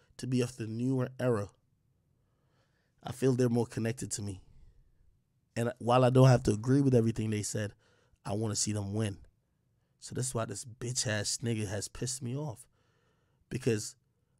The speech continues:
my strength only comes from their success. Like y'all told my simping with Brittany Renner, I wanna make Brittany Renner a success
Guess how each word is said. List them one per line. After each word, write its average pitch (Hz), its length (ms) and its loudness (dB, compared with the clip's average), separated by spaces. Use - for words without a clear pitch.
my 120 140 2
strength 135 560 0
only 131 260 0
comes 131 400 -2
from 113 220 -4
their 117 160 -2
success. - 800 -8
Like 127 160 0
y'all 120 120 0
told 139 280 0
my 131 80 -2
simping 131 380 -2
with 120 140 -4
Brittany 127 260 -2
Renner, 123 380 -4
I 123 60 -8
wanna 135 200 -2
make 131 220 -2
Brittany 127 220 -8
Renner 123 240 -6
a 113 60 -8
success - 600 -8